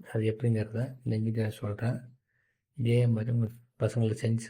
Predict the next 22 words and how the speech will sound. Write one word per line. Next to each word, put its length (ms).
காமிச்சு 560
ஜாலியா 400
விளையாடுங்க. 520
ஏன்னா 340
இதுல 180
அடிபடாது, 680
எடுத்துக்கிட்டாலும் 720
ஒண்ணும் 280
ஆகாது. 560
ஆனா 260
ஃபுட்பால் 500
மாதிரியே 460
எல்லாம் 360
ஒர்க் 220
ஆகும். 360
சரிங்களா? 420
அதை 320
வீடியோல 520
சொல்லியிருக்கேன். 540
ஃபுல் 320
வீடியோவையும் 460
பாருங்க. 540